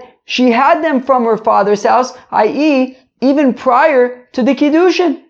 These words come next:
And therefore, the burden of proof is on the father, whereas in the Seifa, the mumin were discovered after she was married in the husband's house.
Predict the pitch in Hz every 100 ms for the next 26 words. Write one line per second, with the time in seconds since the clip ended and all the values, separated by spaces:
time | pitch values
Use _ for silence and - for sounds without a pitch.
0 | _ - 196 233 277 277 233 190 220 247
1 | 277 330 349 254 240 220 165 143 165 214
2 | 214 214 220 220 220 262 359 240 220 -
3 | - _ _ _ - 165 190 220 240 302
4 | 302 240 214 202 - 262 226 202 - -
5 | - 240 254 247 247 220 202 220 220 190
6 | 143 - _ _ 247 226 214 175 151 147
7 | 151 143 - 165 208 -